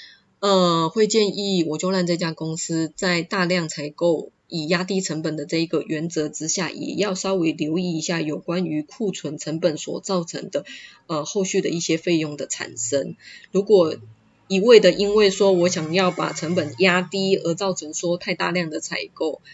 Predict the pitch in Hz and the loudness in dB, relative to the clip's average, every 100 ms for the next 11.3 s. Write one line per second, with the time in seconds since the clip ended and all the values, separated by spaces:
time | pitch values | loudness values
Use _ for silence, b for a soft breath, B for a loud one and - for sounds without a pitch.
0 | B - 165 160 160 202 180 185 202 180 | B -6 -4 -2 0 0 0 -4 -8 -8
1 | 147 147 165 170 143 160 160 170 160 156 | -12 -12 -8 -8 -8 -10 -10 -6 -6 -6
2 | - 185 156 - - - 180 170 - - | -6 -6 -6 -10 -16 -8 -6 -6 -6 -6
3 | 165 147 - 147 190 175 - - 147 - | -6 -6 -8 -4 -4 -6 -10 -14 -12 -8
4 | 165 160 B B B 254 254 247 214 170 | -6 -8 B B B -2 0 2 4 2
5 | - _ _ - 147 151 165 165 - 156 | 0 _ _ -16 -10 -6 -4 -4 -4 -6
6 | 160 160 - _ - 165 151 - - 147 | -8 -10 -12 _ -8 -6 -6 -8 -4 -4
7 | - B B B - 151 131 147 175 175 | -6 B B B -8 -6 -6 -2 0 0
8 | 165 156 - 160 165 156 165 233 170 165 | -2 -4 -6 -6 -6 -8 -8 -6 -4 -4
9 | 156 156 170 160 - 160 147 156 156 - | -2 0 0 -2 -2 -2 -2 -6 -6 -4
10 | 165 165 160 156 156 160 147 165 151 - | -2 -2 -4 -6 -6 -6 -8 -8 -8 -6
11 | 160 175 | -6 -6